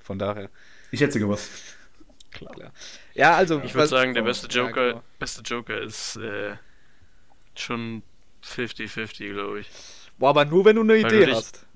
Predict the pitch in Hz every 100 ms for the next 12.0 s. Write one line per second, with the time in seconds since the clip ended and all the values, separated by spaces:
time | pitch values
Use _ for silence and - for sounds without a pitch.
0 | - 131 131 156 143 160 123 131 143 151
1 | - 180 226 240 233 - 170 175 - 160
2 | 196 226 - 175 196 185 147 165 165 143
3 | 160 123 147 139 143 147 - 120 123 151
4 | 123 110 90 95 - - - - - -
5 | - - - - - - - - 151 139
6 | 101 101 - - - - - - - -
7 | - - - - - - - - - -
8 | - - 107 120 131 131 135 131 - -
9 | - - - - - - - - - -
10 | - - - - - - - 135 - 131
11 | - 147 170 190 113 113 110 123 123